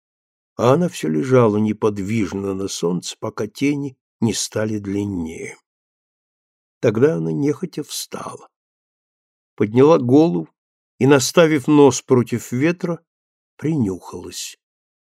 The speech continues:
Не учуяв того, чего хотела, она тихо заскулила. Потом зашагала вдоль решетки,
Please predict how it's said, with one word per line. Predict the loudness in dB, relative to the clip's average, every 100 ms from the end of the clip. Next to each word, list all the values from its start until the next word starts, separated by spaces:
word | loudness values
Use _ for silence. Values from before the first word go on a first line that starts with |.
| _ _ _ _ _ 2
Не | 4
учуяв | 4 0 0 4 4 4
того, | 4 4 4
чего | 2 0 0
хотела, | -2 -6 0 0 0 -4 _ _ _ _ _ _ _
она | 0 2 0
тихо | -4 -6 -4 -6
заскулила. | -6 -8 -8 -8 -6 -8 -10 -16 _ _ _ _ _ _ _ _ _ _ _
Потом | 0 4 4 4
зашагала | 2 4 4 6 6 8 6
вдоль | 4 4 6 4
решетки, | 2 2 4 4 2 -14 -14